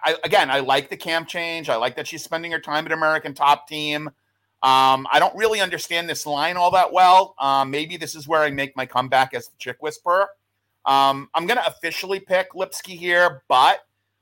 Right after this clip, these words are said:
um, you certainly should have both sides of this. And I think this is gonna be a true test for,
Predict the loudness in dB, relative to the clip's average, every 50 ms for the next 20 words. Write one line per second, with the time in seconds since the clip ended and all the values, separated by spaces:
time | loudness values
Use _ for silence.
0 | _ _ 2 4 4 6 6 4 4 2 -4 -10 -10 -8 -4 -2 -2 -2 -2 -4
1 | -10 -10 -8 -8 -8 -6 -2 2 4 4 6 6 6 4 2 0 -8 _ _ _
2 | _ _ _ _ _ _ _ 2 2 2 2 2 0 2 2 2 2 0 -4 0
3 | 0 0 0 0 -2 -4 -4 -4 -4 -6 -10 -14 -12 -12 -12 -12 -10 -8 -8 -6
4 | -6 -6 -8 -8 -10 -14 -14 -16 -10 -2 2 4 4 4 2 0 -6 -18 -16 _
5 | -4 2 4 6 6 6 6 4 0